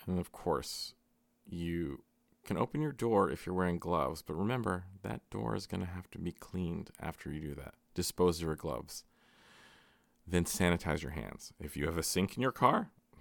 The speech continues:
that's awesome. That's weird too. Um, but wash your hands. But sanitize your hands. And remember, folks,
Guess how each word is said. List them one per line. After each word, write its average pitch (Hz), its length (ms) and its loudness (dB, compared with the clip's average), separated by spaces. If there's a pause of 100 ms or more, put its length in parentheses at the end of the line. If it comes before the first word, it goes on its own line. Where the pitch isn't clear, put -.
(120)
that's - 220 -6
awesome. - 380 2 (100)
That's - 280 -14
weird 82 260 -2
too. 80 280 2 (600)
Um, 78 440 4 (220)
but 92 240 8
wash 76 300 2
your 78 120 -6
hands. 80 340 -4
But 90 100 0
sanitize 104 560 2
your 80 100 -2
hands. - 320 -8
And 90 140 -2
remember, 107 320 -2
folks, - 460 -6